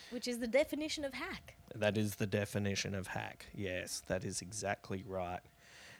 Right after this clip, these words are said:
Speaker 1: It's a
Speaker 2: Yeah, it's, um,
Speaker 1: It's worse than a dad joke.
Speaker 2: <laughs> Yeah, yeah. You know, at least a, you know, like a, a pure dad joke, at least it's coming from a,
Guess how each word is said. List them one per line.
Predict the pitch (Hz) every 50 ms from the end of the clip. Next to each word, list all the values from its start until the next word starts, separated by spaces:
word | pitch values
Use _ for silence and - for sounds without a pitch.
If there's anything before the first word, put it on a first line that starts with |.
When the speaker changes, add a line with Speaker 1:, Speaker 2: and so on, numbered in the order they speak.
| -
Speaker 1:
It's | -
a | 127
Speaker 2:
Yeah, | 120 113 104 101 104 - - -
it's, | - 123 - - - -
um, | 123 113 110 107 107 107 107 104 104 104 104 104 104 104 104 101 95
Speaker 1:
It's | 92 92
worse | 240 233 233 269 262 254 269 285 277 -
than | - - 233 226 226
a | 226
dad | 208 196 208 190 220 240 247 247 226
joke. | 202 196 - 123 139 - - - - -
Speaker 2:
<laughs> | - - - -
Yeah, | 113 120 139 - 196 175 135 143 - - 175 143 139 - - 160 135 - -
yeah. | 156 151 131 - 170 156 - 147 139 131 127 131 143 - - 156 139 127 113 - - - - - - - - - - - -
You | 170 165
know, | 143 135
at | 131 135
least | 139 151 156 -
a, | 120 113 107 107 107 107 -
you | 123 135
know, | 135 110 110 113 - - -
like | - 113 113
a, | 127 120 117 -
a | 127
pure | - - 180 180 151 123
dad | 107 123 120 139
joke, | 127 123 107 104 104
at | 120 -
least | 123 123 123 - -
it's | - -
coming | - 120 107 110 104 104
from | - - 107 104 104
a, | 98 98 98 95 101